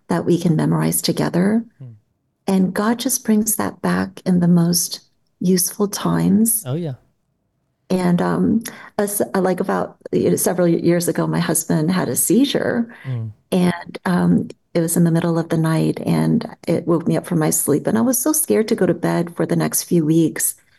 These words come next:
Speaker 1: And I started memorizing this verse about those who keep Israel, or those who keep Susan, you know,
Speaker 2: Mm.
Speaker 1: neither sleeps nor slumbers. And as I was memorizing it and meditating on it,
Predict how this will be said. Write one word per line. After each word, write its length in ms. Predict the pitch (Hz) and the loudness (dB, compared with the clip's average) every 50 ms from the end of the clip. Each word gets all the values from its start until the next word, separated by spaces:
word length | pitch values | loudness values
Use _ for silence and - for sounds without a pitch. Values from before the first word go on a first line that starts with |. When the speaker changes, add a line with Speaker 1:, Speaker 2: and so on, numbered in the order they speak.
| _ _ _ _ _ - | _ _ _ _ _ 0
Speaker 1:
And 100 | 202 202 | 0 2
I 40 | |
started 340 | 208 196 - 269 277 - - | 2 2 0 0 0 0 2
memorizing 560 | 214 196 196 196 196 190 185 180 185 185 175 | 2 2 4 4 4 2 2 2 2 2 2
this 200 | 170 170 170 - | 2 2 0 -2
verse 340 | - - 170 170 170 170 170 | -2 0 0 2 2 2 0
about 340 | 175 170 170 160 - - - | -2 -4 -4 -4 -6 -4 -2
those 220 | - 170 170 - | 0 0 0 2
who 100 | - 180 | 0 -2
keep 320 | - - - 170 165 170 165 - | -2 0 -2 -2 -2 -2 -2 -2
Israel, 440 | 165 151 - - 160 156 156 190 - | 0 0 0 0 0 0 0 0 0
or 100 | 190 180 | 0 0
those 180 | 175 170 165 170 | 0 0 0 0
who 60 | - | -2
keep 240 | 165 - - 165 - | -2 0 0 -2 -2
Susan, 600 | - - - 170 165 156 170 165 160 156 185 175 123 | 0 0 2 2 2 2 0 0 2 2 2 2 2
you 100 | 180 185 | 2 2
know, 140 | 170 170 160 | 2 2 0
Speaker 2:
Mm. 180 | - - - - | 0 -4 -4 -2
Speaker 1:
neither 360 | - 170 175 180 175 170 175 | 0 2 4 4 4 2 2
sleeps 400 | 170 170 - - 170 156 - - | 2 0 0 0 0 0 0 -2
nor 120 | 170 165 165 | -2 -2 0
slumbers. 640 | - - - 165 165 165 165 156 151 156 175 180 - - - - - - - - | -2 -2 -2 -2 -2 0 0 0 2 2 2 0 -2 -6 -12 -18 -18 -18 -8 0
And 80 | - 220 | 0 0
as 120 | 214 214 | 2 2
I 40 | 254 | 2
was 180 | 277 277 - 208 | 0 0 2 2
memorizing 560 | 196 208 233 254 247 226 208 196 - 185 180 | 2 4 4 4 4 2 2 0 0 -2 0
it 120 | 180 175 | 0 0
and 120 | 175 170 170 | 0 2 2
meditating 500 | 170 170 190 190 - - 180 180 170 170 | 2 2 2 0 0 0 0 2 4 4
on 160 | 165 165 165 | 4 2 2
it, 240 | 165 160 - 147 | 2 2 0 -2